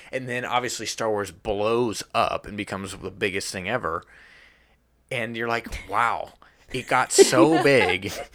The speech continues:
Speaker 1: that it's now being referenced in another movie that I'm doing."
Speaker 2: Yeah.
Speaker 1: It's like
Speaker 2: And I, I like to think that he,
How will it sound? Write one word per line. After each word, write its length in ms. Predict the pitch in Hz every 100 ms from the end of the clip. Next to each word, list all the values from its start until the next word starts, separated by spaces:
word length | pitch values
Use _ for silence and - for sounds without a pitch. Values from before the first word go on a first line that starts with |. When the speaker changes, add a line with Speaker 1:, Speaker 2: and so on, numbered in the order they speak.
| - - 277
Speaker 1:
that 260 | 113 104 104
it's 220 | 127 - 131
now 580 | 113 110 110 107 110 - _ _ _
being 340 | - 120 113 110
referenced 500 | 110 113 110 107 -
in 100 | 127
another 580 | 139 143 147 143 135 143
movie 340 | 135 131 117 110
that 160 | 107
I'm 120 | 98
doing." 240 | 101 92 95
Speaker 2:
Yeah. 100 | 226
Speaker 1:
It's 140 | 117 127
like 320 | 131 - - _ - - - -
Speaker 2:
And 140 | 311 349 -
I, 160 | 330 -
I 100 | 330
like 260 | 339 339 -
to 100 | 349
think 280 | 349 349 339
that 140 | 254
he, 640 | 220 - 277 277 262 254